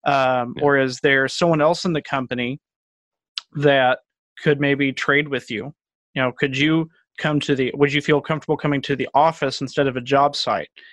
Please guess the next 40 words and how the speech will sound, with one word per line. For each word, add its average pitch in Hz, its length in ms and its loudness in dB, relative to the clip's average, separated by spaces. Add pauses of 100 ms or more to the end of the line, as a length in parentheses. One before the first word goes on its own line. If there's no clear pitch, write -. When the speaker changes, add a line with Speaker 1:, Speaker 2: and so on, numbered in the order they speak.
(100)
Speaker 1:
and 135 100 -2
have 135 220 0
you 139 140 0
work 139 200 2
on 131 280 0
fabricating 135 640 -2
racks 143 500 0 (360)
while 139 140 4
someone 131 360 -2
else, 143 500 2 (480)
um, 127 580 0 (200)
is 135 160 -2
willing 135 360 2
to, 131 360 2
to 139 100 -2
go 127 300 0
trade 127 340 -6
places 120 400 -4
with 120 180 -8
you? 104 160 -8
Or 131 160 2
is 127 140 0
it 131 160 0 (380)
that 135 180 0
specific 143 560 0
job 131 320 0
site 117 320 0
that 131 180 -8
you 135 100 -2
have 127 180 -2
a 123 60 -16
problem 123 460 0
with? 110 280 -8
Or 131 140 2
is 131 100 0
it 120 80 -4
all 135 160 2
travel 135 560 -2 (280)
in 135 220 0
general? 143 500 -2